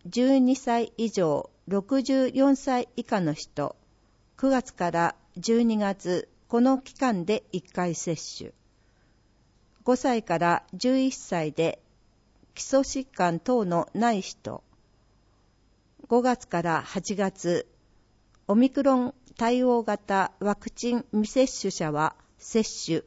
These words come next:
可能。九月から十二月、この期間で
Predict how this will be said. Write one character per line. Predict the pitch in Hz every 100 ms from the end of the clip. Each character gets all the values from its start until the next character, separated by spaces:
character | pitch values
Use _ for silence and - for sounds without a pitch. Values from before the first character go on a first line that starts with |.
| -
可 | 170
能。 | 170 165 135 - _ _ - - _ _ _ _ _ _ _ _
九 | -
月 | 262 254 -
か | - 165
ら | 170 - _
十 | 180 226 240
二 | 226
月、 | 214 190 - 180 - _ _ _
こ | - 240
の | 262
期 | 262 -
間 | - 247 180
で | 196 202